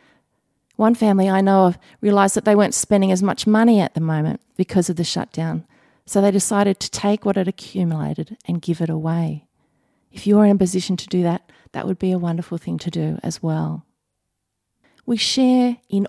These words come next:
all this good work of the church throughout the world because we are one, and the more we learn to lift our eyes and celebrate it, the more we can rejoice together and inspire each other. Now, maybe you're there and you're not sure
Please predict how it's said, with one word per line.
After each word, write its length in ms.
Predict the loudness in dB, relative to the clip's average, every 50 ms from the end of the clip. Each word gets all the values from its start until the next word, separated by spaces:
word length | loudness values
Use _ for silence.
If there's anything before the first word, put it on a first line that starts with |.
| -4 _
all 320 | 2 4 4 6 6 4
this 300 | 4 2 0 -4 -4 -8
good 400 | -8 _ 0 0 0 0 -2 -4
work 460 | -4 -2 -2 -2 -4 -6 -10 -18 -20 _ _ _ _ _ _ _ _ _ _ _ _ _ _ _ _
of 100 | -8 -4
the 80 | -4 -4
church 440 | -4 -2 0 2 2 2 0 -2 -6
throughout 440 | -8 -8 -4 -2 -2 -2 -2 -2
the 80 | -2 -2
world 360 | -2 0 0 0 -2 -4 -6 -8 _
because 360 | -14 -8 -4 -4 -4 -2 0
we 120 | 0 0 2
are 140 | 2 0 0
one, 440 | -2 -4 -4 -4 -4 -4 -6 -8 -10 _ _ _ _ _ _ _ _
and 160 | -2 0 2
the 60 | 2 4
more 240 | 4 6 6 6
we 100 | 6 6
learn 180 | 6 6 4 4
to 120 | 2 0
lift 340 | 0 0 0 0 0 0 2
our 180 | 2 4 4 2 2
eyes 340 | 0 0 0 0 0 -2
and 180 | -2 -4 -6 -4
celebrate 680 | -4 -4 0 0 2 2 2 2 2 2 2 2 2 2
it, 140 | 0 -2 -6 _ _ _ _ _ -8 _
the 80 | -2 0
more 380 | 2 4 4 6 6 4 4 4
we 120 | 2 0
can 360 | 0 0 0 0 0 2 0
rejoice 480 | 0 0 0 2 4 4 4 4 2 -2
together 520 | -8 -10 -6 -4 -4 -4 -2 -4 -6 -6 -10 _ _ _ _ _ _
and 140 | -6 -4 -2
inspire 640 | -2 -2 -4 -4 -6 -6 -4 -2 -2 0 -2 -2 -4 -4
each 260 | -6 -8 -6 -6 -6
other. 300 | -6 -6 -6 -8 -10 -12 _ _ _ _ _ _ _ _ _ _ _ _ _ _ _ _ _ _ _ _ _ _ _ _ _ _ _ _ 0
Now, 100 | 4 4
maybe 260 | 6 6 6 4 4
you're 300 | 2 2 4 2 2 4
there 320 | 4 4 4 4 4 2 0
and 280 | 0 0 0 0 -2 0
you're 120 | 2 2 2
not 180 | 2 0 -2
sure 480 | -4 -2 0 2 4 4 4 4 2